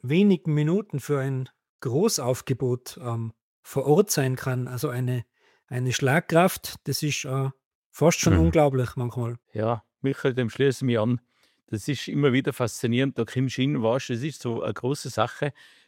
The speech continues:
Speaker 2: bist das erste oder zweite Fahrzeug, gehst rein, du tauchst in deinen Atemschutzeinsatz ein, kommst ja eine halbe Stunde eigentlich nicht raus oder zwanzig Minuten. Und wenn du dann da wieder zurück rauskommst und zur Sammelstelle gehst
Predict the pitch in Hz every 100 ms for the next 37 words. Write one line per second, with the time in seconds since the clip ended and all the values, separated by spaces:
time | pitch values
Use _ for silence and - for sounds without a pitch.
0 | _ 143 - 123 - 127 - 143 113 -
1 | 117 131 - - 131 - 139 143 - -
2 | 135 131 - 110 113 156 175 - 98 -
3 | 104 147 - 123 117 117 110 110 - _
4 | _ _ 127 143 170 - 143 - 123 120
5 | 110 - 127 151 - 165 143 113 123 185
6 | 135 - 165 - 104 127 120 - 117 90
7 | 87 - - 101 - 107 - 117 110 -
8 | 131 _ _ _ _ _ - 127 135 131
9 | 139 135 139 131 - 170 110 156 - -
10 | 151 123 - - 131 117 - - 127 117
11 | 147 165 - 143 143 147 -